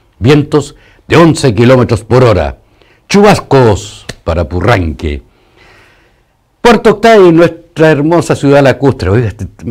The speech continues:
realmente el sur es maravilloso. La mínima también se espera en tres grados,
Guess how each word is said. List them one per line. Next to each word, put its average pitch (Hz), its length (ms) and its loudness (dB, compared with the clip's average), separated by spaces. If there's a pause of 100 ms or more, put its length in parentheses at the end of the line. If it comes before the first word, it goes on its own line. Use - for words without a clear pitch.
(200)
realmente 151 500 -4
el 123 120 0
sur 123 220 -4
es 113 80 -2
maravilloso. 92 760 -4 (500)
La 139 140 2
mínima 214 280 2
también 165 300 2
se 170 120 -2
espera 170 280 0
en 160 260 -2
tres 180 360 2
grados, 143 1080 2